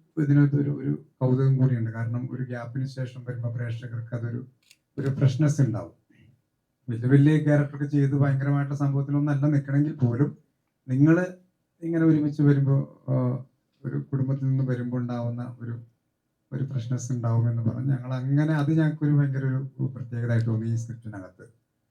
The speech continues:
പക്ഷേ നമ്മൾ അത്തരം ഒരു വേഷങ്ങൾ എടുക്കുമ്പോൾ എന്തിനാണ് ഈ സിനിമ ചെയ്തതെന്നുള്ള ചോദ്യം വരാൻ പാടില്ല. അതും നമുക്കൊരു, ഒരു വലിയൊരു, ആ,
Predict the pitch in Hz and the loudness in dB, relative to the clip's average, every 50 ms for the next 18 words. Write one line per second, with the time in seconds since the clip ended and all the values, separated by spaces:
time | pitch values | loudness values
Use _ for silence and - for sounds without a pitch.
0 | _ _ _ _ _ _ _ _ _ _ _ _ _ _ - 139 - - - 156 | _ _ _ _ _ _ _ _ _ _ _ _ _ _ -4 -4 -4 0 0 2
1 | 135 127 143 - - - _ - 147 147 147 156 160 165 165 156 - - - - | 2 2 0 -2 -6 -12 _ -4 0 0 2 2 2 2 2 0 -2 -4 -4 -2
2 | 175 165 180 180 - 175 170 160 165 165 160 156 147 143 - 156 156 156 160 151 | -2 -2 -2 -4 -4 -2 0 0 2 2 2 2 0 0 0 -2 0 0 2 2
3 | 131 131 131 135 - 160 160 147 127 120 123 123 135 143 - _ _ _ _ _ | 2 0 0 -2 0 0 2 4 6 4 4 4 -2 -6 -12 _ _ _ _ _
4 | _ _ _ _ _ _ _ - 139 135 143 147 143 170 165 180 180 185 185 185 | _ _ _ _ _ _ _ -2 0 2 2 4 4 4 4 4 0 0 0 -2
5 | 175 - 180 165 170 170 170 170 151 156 151 147 147 151 151 156 151 147 143 - | -4 -2 -2 -2 -2 -2 -2 -2 0 2 2 4 4 2 2 0 -2 -2 -4 -2
6 | 139 131 127 127 131 131 131 123 123 120 117 117 117 104 107 - _ _ _ _ | -2 -2 -2 -2 -2 -4 -4 -6 -8 -8 -8 -8 -8 -8 -8 -12 _ _ _ _
7 | _ _ _ _ _ _ _ _ _ - 135 117 110 120 139 139 135 131 127 - | _ _ _ _ _ _ _ _ _ -12 -8 -6 -2 0 2 2 2 0 0 -2
8 | - 139 135 135 139 143 135 135 131 127 127 127 123 123 131 131 135 135 135 139 | -4 -4 -4 -4 -6 -8 -6 -4 -4 -2 -2 -2 -2 0 0 2 2 2 0 -2
9 | - _ _ _ _ _ _ - 135 | -8 _ _ _ _ _ _ -8 -6